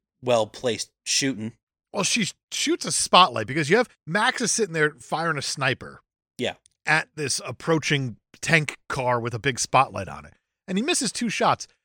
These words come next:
Speaker 2: And you have Toast behind him, one of the wives counting the shots 'cause they have a
Speaker 1: Counting down.
Speaker 2: certain
Speaker 1: It's like, "You
Speaker 2: amount
Speaker 1: only
Speaker 2: of
Speaker 1: have
Speaker 2: bullets.
Speaker 1: four." Yeah.
Speaker 2: And Furiosa comes up to him, and Max, not really even hesitating, hands her the rifle, and she shoulders it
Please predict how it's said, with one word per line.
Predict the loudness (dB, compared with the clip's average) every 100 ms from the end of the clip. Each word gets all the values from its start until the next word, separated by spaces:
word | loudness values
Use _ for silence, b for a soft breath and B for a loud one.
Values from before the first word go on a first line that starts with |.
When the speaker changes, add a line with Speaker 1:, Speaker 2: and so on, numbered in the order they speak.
| _
Speaker 2:
And | -4 -4
you |
have | -2 -2 -2
Toast | -2 0 0 -2
behind | 0 0 -2 -8
him, | -16 -14
one | -8 -6
of |
the | -4
wives | 0 0 0
counting | -6 -4 -4 -4
the | -6
shots | 0 4 4 2 -6 -2
'cause | 2
they | 4
have | 4
a | 6
Speaker 1:
Counting |
down. | 6
Speaker 2:
certain | 6
Speaker 1:
It's | 2
like, | 4
"You |
Speaker 2:
amount | 6
Speaker 1:
only | 6 4
Speaker 2:
of |
Speaker 1:
have | 4 4
Speaker 2:
bullets. | 4
Speaker 1:
four." | 2 2 0
Yeah. | 0 0 0 -6 _ _ -4
Speaker 2:
And | -2
Furiosa | -2 0 0 -2
comes | -4 0 2
up | 2
to | 0 -8
him, | -10 _
and | -8 -8 -10 _
Max, | -4 -2 -2 -4 -10 -10 _ _ _ -2
not | 0 0
really | -4 -2 -2
even | -4 -2
hesitating, | 2 2 0 -4 -4 -6 -10 _ _ _
hands | -2 0 2
her | 0
the | 2
rifle, | 4 4 4 -4 -6 _ _ _ -10
and | -6
she | -4 -6 -8 -12
shoulders | 0 2 2 0 0
it | -2